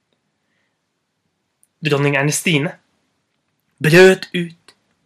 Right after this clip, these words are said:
i et forferdelig skrik, og i en tåkesky forsvant hun og alle fefolket og ble sporløst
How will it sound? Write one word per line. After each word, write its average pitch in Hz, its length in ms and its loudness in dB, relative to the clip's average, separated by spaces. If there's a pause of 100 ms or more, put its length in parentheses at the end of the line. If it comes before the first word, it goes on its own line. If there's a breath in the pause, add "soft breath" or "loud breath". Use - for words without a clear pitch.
(100)
i 143 60 2
et 135 100 -4
forferdelig 160 720 -6
skrik, - 680 -14 (840)
og 139 160 0
i 143 80 0
en 156 160 -4
tåkesky 185 640 -6 (680)
forsvant - 560 -8
hun 220 160 -8 (640)
og - 240 -10
alle 151 400 -8 (400)
fefolket - 720 -10 (720)
og 131 140 -8
ble 135 100 -10
sporløst 147 880 -12